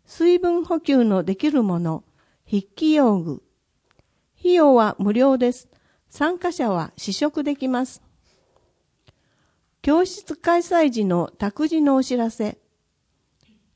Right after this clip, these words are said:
対象、生後六ヶ月以上の乳幼児。場所、中央公民館第五研修室。費用は無料です。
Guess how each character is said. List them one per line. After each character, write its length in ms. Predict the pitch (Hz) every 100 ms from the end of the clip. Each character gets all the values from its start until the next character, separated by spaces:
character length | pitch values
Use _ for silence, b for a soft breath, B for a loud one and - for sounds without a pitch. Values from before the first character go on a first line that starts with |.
| -
対 240 | 254 302
象、 480 | - 269 240 226 - _ _ _
生 280 | - 294 302
後 260 | 285 285 226
六 240 | 277 277
ヶ 160 | 339 330
月 320 | 349 339 330
以 80 | 330
上 240 | 330 269
の 240 | 202 175 -
乳 260 | 202 269 302
幼 280 | 285 220 180
児。 240 | 170 - _ _ _ _ _ _ _ _
場 160 | 185 214
所、 320 | - 247 - - _ -
中 180 | - 294
央 160 | 349 339
公 240 | 339 349 330
民 260 | 330 269
館 340 | - 180 175 - -
第 240 | 208 311
五 180 | 320 320
研 300 | - 294 294
修 300 | - 285 226
室。 420 | - - 175 - _ _ _ _ _ _
費 120 | -
用 240 | 349 302 254
は 200 | 233 -
無 120 | 196
料 280 | 208 240 247
で 120 | 226
す。 200 | 233 -